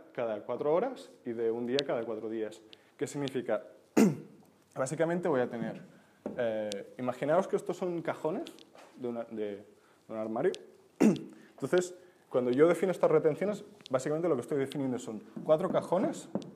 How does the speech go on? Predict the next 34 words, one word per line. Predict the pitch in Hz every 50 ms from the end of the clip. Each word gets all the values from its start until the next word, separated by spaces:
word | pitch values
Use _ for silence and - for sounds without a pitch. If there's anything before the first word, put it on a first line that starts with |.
| - - - -
para, | - 117 117 110 110 113 - - - - -
para | - 120 113 110 110 110 107 107 - - - - - - -
una | 135 139 135 127
hora, | 143 190 - - - - - - - -
de, | 156 135 127 147
de | - - 135
una | 143 156 170 160
hora | 151 170 196 214 196 -
cada, | - 127 110 107 - - - - - - - - - - -
para | - 113 113 110
cuatro | - 139 147 160 160 170
horas, | 190 226 339 - - - - - - - - - - - - - -
y | 135
luego | 127 120 123 131 143 156 156 156 - 165 151 -
cuatro | 147 139 131 139
cajones | 135 156 147 156 143 127 120 117
más | 139 143 170 214 - - - - - - _ - - - - - - - -
de | 123 123 113 110 113 107
un | 110 123 131
día | 139 151 175 185 170
para | 135 123 113 104
cuatro | - 117 107 - 113
días. | 107 101 98 92 87 - - - - - - - _ _ _ -
Entonces, | 117 113 131 127 123 - 113 101 95 - - - - _
eh, | - 123 120 120 117 117 113 110 110 107 104 107 - - - - - _ -
¿qué | - 175 175
significa | 175 202 185 165 131 139 110 117 107 104
esto? | 98 - - 95 92 - - - _ _ _ _ _ _ _ -
Que | 135 127
si | - - 131
yo | 139 160 175
inserto | 196 190 - 196 156 127 139 156
una | 151 165 170
métrica | 165 143 123 - - 110 - - 107 98 101